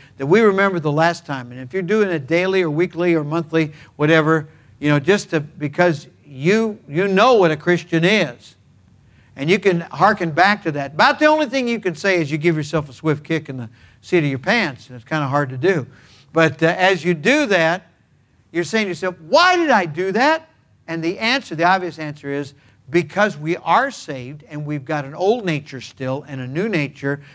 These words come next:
and there's a conflict between the two. And if you don't feed the new nature more than you feed the old nature, the old nature is gonna win, and you're gonna look and act and talk like you're not even saved.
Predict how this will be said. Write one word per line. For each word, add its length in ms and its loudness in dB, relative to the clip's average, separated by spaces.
and 140 -12
there's 180 2
a 60 -8
conflict 600 -2
between 380 -6
the 80 -6
two. 380 0
And 120 -12
if 100 -14
you 100 -2
don't 320 0
feed 320 -2
the 80 4
new 180 0
nature 400 -2
more 220 2
than 100 -6
you 100 -4
feed 280 -4
the 80 -2
old 240 2
nature, 320 -8
the 80 -4
old 160 0
nature 280 -6
is 80 -14
gonna 280 -8
win, 260 2
and 160 -2
you're 100 -2
gonna 260 -2
look 280 0
and 100 0
act 240 0
and 140 -10
talk 300 2
like 180 0
you're 80 -10
not 160 -4
even 180 -6
saved. 540 -4